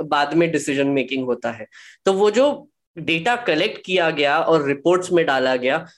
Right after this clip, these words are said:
वो देखना बहुत इंटरेस्टिंग होगा, क्योंकि जो जो नाम आए हैं उनमें से काफी, मतलब, obviously पॉलिटिकल राइवल्स तो है ही,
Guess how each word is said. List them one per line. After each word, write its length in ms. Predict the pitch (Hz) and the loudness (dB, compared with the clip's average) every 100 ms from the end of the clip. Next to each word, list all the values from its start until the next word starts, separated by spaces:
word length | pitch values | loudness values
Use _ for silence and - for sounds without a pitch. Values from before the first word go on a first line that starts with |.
| _ | _
वो 140 | 180 254 | 0 2
देखना 460 | 226 208 220 240 | 2 0 0 0
बहुत 260 | 214 220 214 | 2 0 2
इंटरेस्टिंग 600 | 151 147 170 - 190 165 | 0 0 -4 0 0 2
होगा, 380 | 127 120 117 - | 0 0 -4 -2
क्योंकि 500 | 190 196 214 196 262 - - - _ 147 | -2 0 -2 -4 -6 -14 -20 -20 _ -4
जो 220 | 156 202 | 0 2
जो 140 | 311 | 2
नाम 340 | 254 180 214 202 | 2 2 2 0
आए 180 | 180 | 0
हैं 180 | 165 185 | 2 2
उनमें 360 | 220 190 185 208 | 2 4 4 4
से 280 | 220 233 - _ | 2 0 -6 _
काफी, 680 | 208 208 208 285 285 202 - - | -2 -2 0 0 0 -4 -12 -4
मतलब, 320 | 190 233 214 - | -2 -2 -2 0
obviously 480 | 175 196 226 240 240 | 0 2 0 0 -2
पॉलिटिकल 580 | 233 196 214 233 - 240 | 0 0 0 0 0 2
राइवल्स 420 | 160 151 196 - | 2 0 -2 -2
तो 100 | 208 | -2
है 240 | 143 143 | 0 -4
ही, 260 | 127 117 | -4 -10